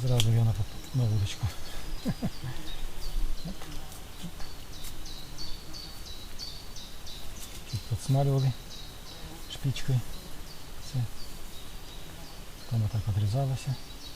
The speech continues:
Вот так вот. И получался поплавочек. Сюда булавочку, сюда одну резиночку. Красився.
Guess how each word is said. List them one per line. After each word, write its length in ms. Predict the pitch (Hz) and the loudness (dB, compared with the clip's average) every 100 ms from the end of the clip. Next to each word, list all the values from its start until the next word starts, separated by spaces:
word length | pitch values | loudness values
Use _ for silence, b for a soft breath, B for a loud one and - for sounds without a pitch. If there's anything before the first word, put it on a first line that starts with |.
| - - - - - - - - - - - - - - - - - - - - - | -8 -8 -8 -10 -10 -10 -10 -8 -8 -6 -6 -6 -8 -8 -10 -10 -10 -10 -10 -8 -4
Вот 120 | 117 - | -4 0
так 200 | 127 - | 0 0
вот. 80 | 127 - - - - - - - - - - - - - - - - - - - - - - - - - | -2 -4 -4 -4 -6 -6 -4 -4 -6 -6 -6 -6 -6 -6 -6 -6 -4 -4 -4 -4 -6 -6 -6 -6 -6 -4
И 40 | |
получался 520 | - 117 107 139 135 110 | 0 0 2 4 2 2
поплавочек. 540 | 113 117 113 107 - | 0 2 4 2 0
Сюда 220 | 120 117 | 2 4
булавочку, 560 | 98 113 139 131 - 127 - - - - | 6 6 6 4 0 0 -2 -6 -2 0
сюда 160 | 113 110 | 4 4
одну 160 | 104 | 6
резиночку. 440 | 101 117 139 - 131 123 - - - - - - - - - - - - - | 6 4 2 4 2 2 0 -2 2 2 2 -2 -4 0 2 2 0 0 2
Красився. 580 | - 123 131 135 - 131 | 4 4 4 2 0 0